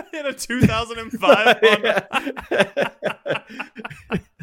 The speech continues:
Speaker 1: They didn't care about
Speaker 2: So,
Speaker 1: that in two thousand five.
Speaker 2: so I, like, I'm at a stoplight, and I'm, like, looking up the manual online 'cause I
Speaker 1: You're
Speaker 2: don't
Speaker 1: like,
Speaker 2: have a
Speaker 1: "Pull over for a big gulp. You need to find,
Speaker 2: I don't have a
Speaker 1: shake it up."
Speaker 2: manual, and so I look at it, and it's like, "Okay,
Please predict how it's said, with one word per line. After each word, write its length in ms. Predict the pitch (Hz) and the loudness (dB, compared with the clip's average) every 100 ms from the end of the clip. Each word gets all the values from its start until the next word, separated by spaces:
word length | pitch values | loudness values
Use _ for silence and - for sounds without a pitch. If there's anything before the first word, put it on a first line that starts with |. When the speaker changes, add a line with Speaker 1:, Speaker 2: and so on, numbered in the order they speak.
| - 320 - | -16 -10 -6
Speaker 1:
They 140 | 311 | -4
didn't 300 | 269 180 175 | -4 -4 -6
care 240 | 196 147 147 | -8 -6 -6
about 220 | 147 147 | -4 0
Speaker 2:
So, 120 | 233 | 0
Speaker 1:
that 160 | 208 156 | 0 -4
in 100 | 151 | -10
two 140 | 160 | -10
thousand 360 | 160 160 170 165 | -8 -8 -10 -12
five. 280 | 175 185 214 | -8 -8 -2
Speaker 2:
so 140 | 190 | -2
I, 140 | 208 | 0
like, 240 | 220 196 - | 0 -2 -4
I'm 100 | 190 | -6
at 100 | 202 | -6
a 40 | |
stoplight, 560 | 190 175 170 165 139 120 | -6 -4 -4 -4 -8 -8
and 100 | 139 | -8
I'm, 100 | 151 | -6
like, 180 | 143 135 | -6 -6
looking 300 | 131 151 151 | -6 -6 -6
up 80 | 143 | -8
the 80 | 123 | -8
manual 420 | 120 127 127 117 | -8 -8 -6 -6
online 400 | 123 113 110 107 | -6 -8 -8 -10
'cause 140 | 107 | -8
I 60 | 110 | -8
Speaker 1:
You're 40 | 113 | -6
Speaker 2:
don't 20 | |
Speaker 1:
like, 80 | 107 | -4
Speaker 2:
have 100 | 110 | -4
a 40 | |
Speaker 1:
"Pull 140 | - 302 | -4 -6
over 160 | 277 | -8
for 140 | 247 180 | -6 -6
a 60 | |
big 320 | 151 156 147 135 | -6 -8 -8 -8
gulp. 300 | 127 120 139 | -12 -12 -16
You 80 | |
need 160 | 156 156 | -16 -16
to 60 | 151 | -18
find, 400 | - 123 123 139 | -18 -18 -12 -4
Speaker 2:
I 80 | |
don't 120 | 165 175 | -4 -2
have 140 | 170 | -6
a 40 | |
Speaker 1:
shake 60 | 147 | -6
it 0 | |
up." 0 | |
Speaker 2:
manual, 640 | 131 139 143 123 113 120 _ | -4 -4 -6 -6 -8 -10 _
and 120 | 131 | -14
so 120 | 127 139 | -10 -8
I 120 | 131 | -8
look 280 | 123 165 139 | -8 -8 -6
at 200 | 120 120 | -8 -8
it, 160 | 120 | -10
and 100 | 123 | -12
it's 180 | 127 - | -12 -12
like, 240 | 110 104 | -14 -14
"Okay, 220 | 120 - | -14 -14